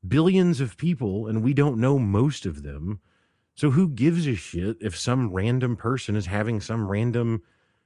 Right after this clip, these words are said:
thing? Like, y-, you know, one of the common more road rage examples was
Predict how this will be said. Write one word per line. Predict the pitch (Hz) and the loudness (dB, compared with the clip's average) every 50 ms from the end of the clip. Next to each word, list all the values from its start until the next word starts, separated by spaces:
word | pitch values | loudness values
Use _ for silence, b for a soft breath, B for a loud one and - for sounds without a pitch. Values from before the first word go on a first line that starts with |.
| _ _ _ _ _ _ | _ _ _ _ _ _
thing? | - - 135 147 151 131 104 | -6 0 0 0 2 0 0
Like, | 104 104 104 90 - _ _ _ _ _ _ _ _ _ _ - | -2 -2 -2 -4 -6 _ _ _ _ _ _ _ _ _ _ -14
y-, | 107 101 - - | -14 -12 -6 -4
you | 117 | -2
know, | 110 110 | 0 0
one | 110 107 117 | 0 0 0
of | 123 113 | 0 0
the | 113 | -2
common | - - - 117 120 120 113 | -4 -4 -2 0 0 0 0
more | 107 101 98 95 | 0 0 -2 -2
road | 90 92 95 98 95 | 0 0 0 0 0
rage | 95 92 92 87 92 | 0 -2 -2 -2 -4
examples | 85 87 90 92 90 87 98 98 85 85 | -4 -2 -2 -2 -2 -4 -4 -6 -6 -6
was | 92 90 85 82 - | -6 -6 -8 -10 -14